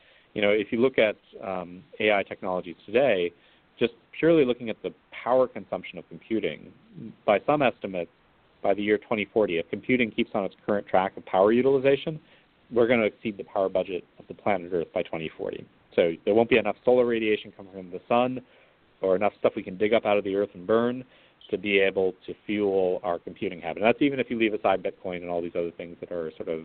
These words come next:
uh, chewing up energy. So if we're gonna have A I really get to the level that it needs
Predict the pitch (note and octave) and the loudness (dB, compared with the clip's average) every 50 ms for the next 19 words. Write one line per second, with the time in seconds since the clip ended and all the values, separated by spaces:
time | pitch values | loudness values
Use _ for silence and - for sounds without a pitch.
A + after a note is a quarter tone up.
0 | - _ - - D#2+ D#2+ D#2+ - - - F#2 F2 E2+ D#2+ D#2 - F2 F2 E2+ D#2+ | -6 _ -2 -2 0 -2 -4 -4 -4 -4 -4 -4 -6 -6 -4 -4 -4 -4 -4 -6
1 | - D#2 D#2+ - - - - - _ _ _ - - B2 A#2 A2+ - - A#2+ - | -6 -10 -12 -12 -18 -20 -20 -20 _ _ _ 0 2 2 2 2 -2 -8 -12 -8
2 | A2+ C#3 D3+ D#3 D3 E3 C3+ A2+ G#2+ A#2 A#2 A#2 A2+ A#2 A#2 G#2+ G#2 G#2 - _ | -8 -6 -6 -6 -8 -6 -6 -2 0 2 2 2 2 0 -2 -4 -6 -8 -12 _
3 | _ _ A2+ A2+ A#2 A2+ G2+ F#2 F2 F2+ _ _ _ _ _ _ _ _ _ _ | _ _ -4 -2 0 0 -2 -4 -6 -12 _ _ _ _ _ _ _ _ _ _
4 | _ B2+ A#2+ - - _ A#2+ G#2 F#2+ F#2 F#2 G2 G#2 G#2+ A#2+ B2 B2 A#2+ A2 G#2 | _ -4 -4 -4 -8 _ -2 -2 -2 0 0 0 2 4 4 4 4 2 -2 -4
5 | F2+ F#2 F#2+ G2 F#2+ F#2+ F2+ | -4 -4 -8 -12 -14 -16 -16